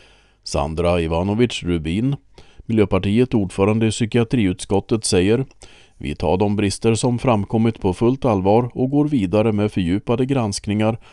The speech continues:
på alla de punkter granskningen tar upp. Bland annat ska förvaltningen nu skyndsamt göra en fördjupad journalgranskning för att se om patienter har fått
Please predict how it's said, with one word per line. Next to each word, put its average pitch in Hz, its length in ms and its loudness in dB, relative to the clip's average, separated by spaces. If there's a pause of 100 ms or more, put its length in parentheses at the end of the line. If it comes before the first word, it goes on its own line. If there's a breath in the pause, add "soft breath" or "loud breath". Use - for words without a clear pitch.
(140 soft breath)
på 123 100 -2
alla 107 180 2
de 107 200 0
punkter 101 420 0
granskningen 95 760 -4
tar 104 200 0
upp. - 280 -6 (920 loud breath)
Bland 78 240 -4
annat 82 240 -4
ska 113 180 0
förvaltningen 101 680 0
nu 101 160 0
skyndsamt 107 720 -2
göra 104 240 2
en 107 120 -2
fördjupad 113 720 -2
journalgranskning 92 1120 -2 (360 loud breath)
för - 100 -4
att 80 120 -4
se 90 180 -2
om 87 100 -2
patienter 98 540 0
har 113 120 2
fått 104 300 -2